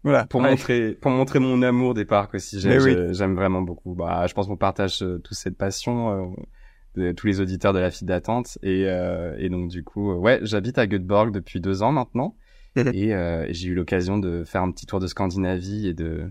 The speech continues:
Speaker 2: faire un petit tour dans les parcs scandinaves.
Speaker 3: Trop bien. Je, tu dis, est-ce que tout le monde partage cette passion ? Est-ce que c'est le cas ? Est-ce qu'il y en a qui se, qui tombent pas sur nous par hasard et qui écoutent ça au hasard ? C'est,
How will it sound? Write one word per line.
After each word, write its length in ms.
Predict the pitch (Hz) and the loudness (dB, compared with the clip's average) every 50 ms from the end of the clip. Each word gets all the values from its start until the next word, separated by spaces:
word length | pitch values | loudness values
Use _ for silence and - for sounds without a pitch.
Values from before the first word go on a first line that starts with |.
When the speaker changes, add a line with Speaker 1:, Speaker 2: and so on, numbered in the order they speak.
| - - - | -10 -6 -2
Speaker 2:
faire 100 | 101 92 | 0 0
un 60 | 95 | 0
petit 100 | - - | -2 -4
tour 140 | - 113 104 | -4 -2 -2
dans 80 | 92 | -2
les 80 | 87 82 | -2 -2
parcs 300 | 78 - 107 - - 104 | -2 -2 -2 -2 -2 -8
scandinaves. 500 | 95 - 104 92 87 98 92 85 85 87 - - - - - - - - - - - - - - _ _ - - - - - - | -8 -6 -6 -4 -4 -4 -4 -4 -6 -10 -12 -16 -20 -20 -20 -20 -20 -20 -20 -20 -20 -20 -20 -20 _ _ -20 -20 -20 -20 -20 -20
Speaker 3:
Trop 200 | - - - 104 | -18 -12 -10 -6
bien. 220 | 95 104 117 127 117 - - - _ _ | -2 0 0 0 0 -2 -8 -20 _ _
Je, 140 | - - 139 139 - - 127 - | -4 -2 0 0 -2 -4 -8 -4
tu 120 | - 165 | -4 -2
dis, 120 | 156 185 226 | 2 4 4
est-ce 180 | 208 175 - | 4 4 4
que 80 | - 190 | 2 0
tout 340 | 165 147 147 151 - - 185 | 0 0 -4 -10 -6 -2 0
le 60 | 190 | 2
monde 120 | 190 185 | 2 4
partage 260 | 170 160 - 180 160 | 2 2 2 2 -4
cette 120 | - - 151 | -4 -4 -2
passion ? 380 | - 147 143 - - 165 190 - - - | 0 0 0 0 -2 -2 -2 -2 -4 -4
Est-ce 180 | - 156 - - | -4 -4 -2 -2
que 120 | - 196 | -2 -2
c'est 160 | 175 - 190 | 0 2 2
le 80 | 170 165 | 0 0
cas ? 340 | - - 170 156 165 170 214 - - - | 0 2 2 2 2 0 -4 -10 -14 -10
Est-ce 200 | - 147 139 - | -4 -4 -4 -4
qu'il 160 | - - 160 160 | -2 0 0 2
y 100 | 151 151 | 4 2
en 40 | |
a 80 | 147 151 | 2 0
qui 120 | - - | -2 -4
se, 100 | 127 - - - - - | -10 -10 -10 -16 -16 -16
qui 120 | - - | -14 -8
tombent 220 | 120 - 135 135 120 | -2 -2 0 0 2
pas 120 | 143 139 | 0 0
sur 180 | 131 - 131 123 | 0 0 -2 -4
nous 120 | 131 135 120 | -4 -2 0
par 140 | - 120 | 0 0
hasard 360 | 120 123 120 117 120 117 127 135 | 0 0 0 0 0 0 0 0
et 60 | 123 | -4
qui 140 | - - 120 | -4 -6 -8
écoutent 240 | 113 - 123 110 | -6 -6 -8 -8
ça 260 | - - 127 120 117 113 | -4 0 2 2 2 2
au 60 | 110 | 2
hasard ? 280 | 107 104 110 113 117 - | 2 2 2 0 0 -2
C'est, 180 | - - 127 | -4 -6 -6